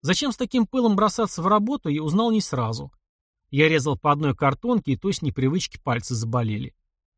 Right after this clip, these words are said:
А некоторые вроде Миши старались не хуже стахановцев. Я вслух удивился такому трудолюбию, сосед тогда нас и просветил. За коробочки инвалидам платят деньги. Пусть немного, но платят.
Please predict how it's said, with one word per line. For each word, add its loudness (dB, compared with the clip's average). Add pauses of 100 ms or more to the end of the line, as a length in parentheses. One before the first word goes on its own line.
(100)
А 0
некоторые 2
вроде 2
Миши 0
старались -2
не -4
хуже -2
стахановцев. -6 (640)
Я 4
вслух -2
удивился 0
такому -2
трудолюбию, 0
сосед -4
тогда -2
нас 0
и -2
просветил. -8 (680)
За -4
коробочки 2
инвалидам 2
платят 0
деньги. -4 (120)
Пусть -6
немного, 0
но 0
платят. -10